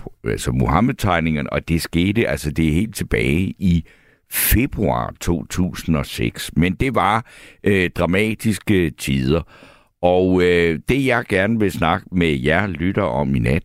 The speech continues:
det er, kan I huske, hvad, hvad, hvad, hvordan forholdt I jer til det her, da det virkelig brød løs?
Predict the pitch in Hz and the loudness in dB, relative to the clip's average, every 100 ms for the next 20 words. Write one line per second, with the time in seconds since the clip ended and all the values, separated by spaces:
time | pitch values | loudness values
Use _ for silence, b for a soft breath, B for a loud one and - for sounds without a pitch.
0 | _ 107 113 80 92 b b b b b | _ -2 0 -2 -4 b b b b b
1 | b b - 101 101 131 139 131 135 101 | b b -2 0 2 2 2 2 0 -2
2 | 85 107 101 135 135 - 120 - 117 127 | 0 0 0 -2 -4 -2 -4 -2 -4 0
3 | 123 156 - 123 107 120 - - 160 226 | 0 -2 0 0 2 0 -2 -2 2 4
4 | 233 - - 64 - - - 101 87 87 | 2 0 -2 -2 -4 -16 -2 0 2 0
5 | 55 - 76 73 78 67 87 90 92 - | -2 -2 -2 0 0 0 0 0 -4 0
6 | 76 73 65 67 64 - - | 0 2 0 -2 -2 -8 -14